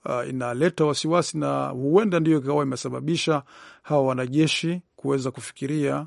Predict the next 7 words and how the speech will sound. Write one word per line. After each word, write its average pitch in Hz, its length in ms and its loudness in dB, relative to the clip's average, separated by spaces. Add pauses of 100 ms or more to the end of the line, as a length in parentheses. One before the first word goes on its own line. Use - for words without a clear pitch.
kuipindua 131 520 -4
serikali 117 460 -10
yake. 156 380 0 (560)
Walikuwa 127 360 -2
wanataka 143 420 -2
kupata 143 400 -4
taarifa 139 720 -2